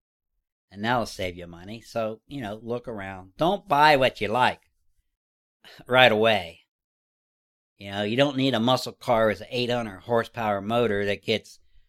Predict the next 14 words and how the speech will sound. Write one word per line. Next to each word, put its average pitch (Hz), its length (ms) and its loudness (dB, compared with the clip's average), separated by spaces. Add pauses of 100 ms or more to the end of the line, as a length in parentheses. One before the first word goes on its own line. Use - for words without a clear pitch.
(240)
eight 131 220 -4 (260)
ga-, 123 320 -2
miles 113 400 0
to 107 160 -2
a 95 80 0
gallon 101 560 0
when 98 420 -10
you 95 240 -8
have, 107 360 -8
gonna 104 200 -4
use 101 240 -4
it 92 160 -18
to - 100 -20
commute. 95 460 -8